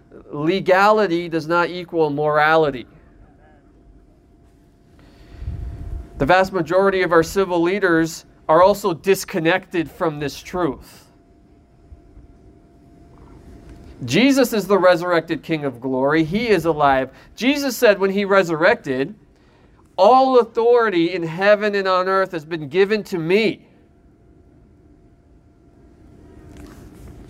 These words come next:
Who has the authority? Like, I ask the Church of Jesus Christ,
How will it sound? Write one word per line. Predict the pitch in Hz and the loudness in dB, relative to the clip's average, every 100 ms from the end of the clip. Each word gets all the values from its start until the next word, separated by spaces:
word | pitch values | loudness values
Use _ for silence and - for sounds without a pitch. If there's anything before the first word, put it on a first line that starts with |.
| - - | -20 -2
Who | 226 | 0
has | 220 226 190 | 4 2 0
the | 226 | 0
authority? | 226 226 247 381 170 113 _ - - _ _ _ _ _ _ _ _ _ _ _ - | 0 0 -2 -2 -4 -6 _ -20 -20 _ _ _ _ _ _ _ _ _ _ _ -2
Like, | 170 165 - | -2 -2 -2
I | 185 | 2
ask | 208 254 226 - - 156 | 4 4 2 -6 -20 -16
the | 165 | -12
Church | - 208 202 | -4 -4 -4
of | 170 | -10
Jesus | 170 190 185 | -12 -14 -14
Christ, | - 247 175 - | -8 -6 -6 -8